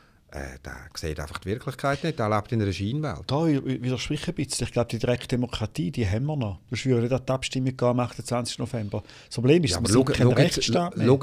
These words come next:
Speaker 1: schau jetzt mal die Abstimmungs-, schau mal die Abstimmungsunterlagen an, was dort drin
Speaker 2: Ja.
Speaker 1: steht. Das ist Wahlpropaganda,
Speaker 2: Das stimmt.
Speaker 1: das ist Wahlmanipulation.
Speaker 2: Das ist Wahlmanipulation von der direkten Demokratie.
Speaker 1: Absolut.
Speaker 2: Aber es ist immer noch direkte Demokratie.
Speaker 1: Ja, ist
Speaker 2: Wir
Speaker 1: es das noch?
Speaker 2: Ja,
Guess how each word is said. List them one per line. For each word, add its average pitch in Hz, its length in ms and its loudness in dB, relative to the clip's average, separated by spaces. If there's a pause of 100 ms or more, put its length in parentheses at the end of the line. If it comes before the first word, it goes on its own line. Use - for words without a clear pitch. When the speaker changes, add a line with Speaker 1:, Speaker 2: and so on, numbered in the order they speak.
Speaker 1:
schau 123 160 4
jetzt 156 180 2
mal 160 120 4
die 120 80 4
Abstimmungs-, 147 680 2
schau 127 180 0
mal 147 120 0
die 139 100 -2
Abstimmungsunterlagen 139 1000 -2
an, 156 120 -4
was 113 100 -6
dort - 180 -8
drin 120 140 -2
Speaker 2:
Ja. 143 60 -4
Speaker 1:
steht. 117 320 0
Das 92 100 -4
ist 95 180 -8
Wahlpropaganda, 123 420 2
Speaker 2:
Das 131 100 0
stimmt. - 280 4
Speaker 1:
das 147 120 -2
ist 98 100 -4
Wahlmanipulation. 131 1040 -2 (320)
Speaker 2:
Das 131 200 -4
ist - 200 -4
Wahlmanipulation 139 960 0 (880)
von 127 100 -4
der 117 40 -4
direkten - 380 -2
Demokratie. 120 540 0
Speaker 1:
Absolut. 131 280 2 (180)
Speaker 2:
Aber 131 200 4
es 160 80 2
ist 147 80 0
immer 151 120 4
noch 151 80 6
direkte 131 320 2
Demokratie. 123 680 -2 (220)
Speaker 1:
Ja, 107 260 -4
ist 139 160 0
Speaker 2:
Wir - 80 2
Speaker 1:
es 165 80 -2
das - 160 -2
noch? 80 180 -4 (280)
Speaker 2:
Ja, 120 180 0